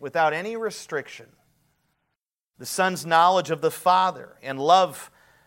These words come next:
for the Father is limitless.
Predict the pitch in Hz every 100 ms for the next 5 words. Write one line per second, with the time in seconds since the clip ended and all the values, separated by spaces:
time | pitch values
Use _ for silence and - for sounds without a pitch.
0 | _ _ 180 165 156 180 185 180 123 120
1 | 151 143 135 - _ _ - 139 208 208
2 | 151 - _ _ 120 117 90 80 - -
3 | -